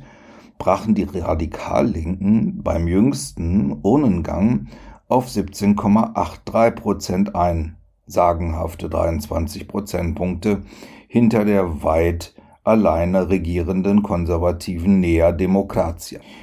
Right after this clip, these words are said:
Das Vorbild Syriza für die europäische Linke kollabierte. Die Tendenz weiter fallend, trotz neuem Parteichef.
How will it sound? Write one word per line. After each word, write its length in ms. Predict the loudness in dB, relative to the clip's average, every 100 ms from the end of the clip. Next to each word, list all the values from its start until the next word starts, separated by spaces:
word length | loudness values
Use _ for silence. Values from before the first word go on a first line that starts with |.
| -8
Das 160 | -4 0
Vorbild 560 | 4 4 2 2 2
Syriza 680 | 2 0 2 0 0 0 0
für 280 | 0 2 4
die 140 | 4 2
europäische 880 | 2 0 0 2 4 4 2 -4
Linke 640 | -4 0 2 2 2 -2 -4 _ -12
kollabierte. 760 | -2 2 2 2 -4 -6 -12 -18 _ _ _ _ _ _ -20 -12
Die 80 | -4
Tendenz 800 | 0 2 4 4 2 -4 -16 _ _
weiter 440 | 0 2 4 0
fallend, 480 | 2 2 2 0 -6 -16 -20 -18
trotz 440 | -2 0 0 -2 -2
neuem 300 | 0 0 0
Parteichef. 840 | -2 0 -2 -2 -8 -16 -18